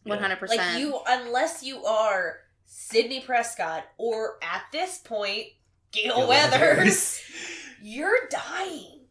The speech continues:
Speaker 3: Like,
Speaker 2: Yeah.
Speaker 3: you are so dead. <laughs>
Speaker 1: Yeah.
Speaker 2: Mm-hmm.
Speaker 1: And I was, mm, uh,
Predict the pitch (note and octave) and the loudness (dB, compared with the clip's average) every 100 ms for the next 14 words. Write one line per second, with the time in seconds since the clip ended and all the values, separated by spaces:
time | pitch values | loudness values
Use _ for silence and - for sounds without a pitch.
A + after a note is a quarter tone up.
0 | _ B3 C4 E3+ C#4+ F#4+ F#4+ G4 - - | _ -4 -2 0 2 4 4 2 0 -6
1 | E4 F#4 F#4+ G4 F#4+ F#4 D#4+ D4+ B3 - | -4 0 2 2 0 0 0 4 2 2
2 | - D4+ - - _ - D#4+ E4+ D#4+ F#4 | -4 -8 -8 -12 _ -8 -6 -4 -6 -8
3 | G#4 G4+ F#3 F#3+ F3+ E3+ E3 - _ D3+ | -10 -2 2 2 2 -4 -12 -16 _ 0
4 | D#3+ E3+ E3+ E3 D3+ D3 - - - _ | 2 2 0 -2 -4 -6 -8 -10 -12 _
5 | _ _ _ - _ _ C#3+ C#3+ B2+ - | _ _ _ -20 _ _ -14 -12 -12 -16
6 | _ - - _ _ _ - - - - | _ -16 -16 _ _ _ -20 -20 -20 -20
7 | _ - - D#3+ D#3+ | _ -10 -2 0 0